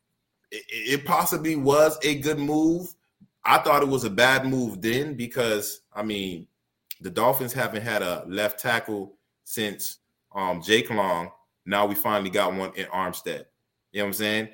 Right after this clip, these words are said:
We've been playing dominoes with the O-line after we got rid of, um, what's his name?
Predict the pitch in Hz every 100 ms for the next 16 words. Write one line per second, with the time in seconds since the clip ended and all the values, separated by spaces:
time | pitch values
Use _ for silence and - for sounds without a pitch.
0 | _ 95 101 98 - 127 123 113 113 110
1 | 104 104 98 101 90 90 92 92 90 90
2 | 87 90 92 92 92 90 92 87 - -
3 | _ _ 90 92 87 82 85 85 80 73
4 | 71 _ - - 98 - 82 82 82 76